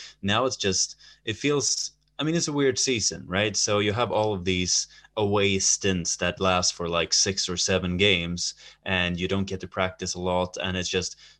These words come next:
Dominic Ducharme has come in as the new head coach, and he hasn't really been able yet to shape his team the way he likes it. He, he has to follow on, on what Claude Julien did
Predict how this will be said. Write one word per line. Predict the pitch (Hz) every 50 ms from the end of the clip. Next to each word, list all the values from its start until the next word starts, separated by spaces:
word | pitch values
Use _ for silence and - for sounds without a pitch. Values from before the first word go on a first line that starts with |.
| _
Dominic | - 120 127 131 123 113 101 -
Ducharme | - 87 - 104 98 95 95 95 95 95
has | 92 92 95 92 - -
come | - 101 95 92
in | 87 90 90 87
as | - 80 87 90 - -
the | -
new | 87 85 90 90
head | 87 87 85 - -
coach, | - - 85 82 85 85 - - - -
and | 92 90 87 87 85 85 82
he | 87 87
hasn't | 85 92 98 107 113 104 92
really | 90 90 87 87 85 82 82 - - - - _ _ _ _ _ _ _ _ 85 85
been | 85 92 87 -
able | - 90 90 90 85 90 87 87 87
yet | 85 82 82 82 82 - - - - -
to | - - 87 85 85 82 82 82 - _ - - _ _ _ _ _ _ _
shape | - - - - 113 92 87 87 85 - _ _ -
his | - - 95 92 90 - -
team | - - 92 90 87 85 87
the | 90 90
way | 85 90 87 87 90
he | 85 87 95 90 87 90 87 85 - - -
likes | 98 101 117 139 131 127 - -
it. | - 82 87 85
He, | 95 101 - 92
he | 95 101
has | 95 101 107 104 -
to | - 107 98
follow | - - 98 98 98 95 90 87 82
on, | 82 90 87 82
on | - 73 - 92 92 87 87 85 85 85
what | 92 90 87 87 - -
Claude | - - 95 90 87
Julien | - 95 92 90 90 90 87 87 85
did | 90 87 85 80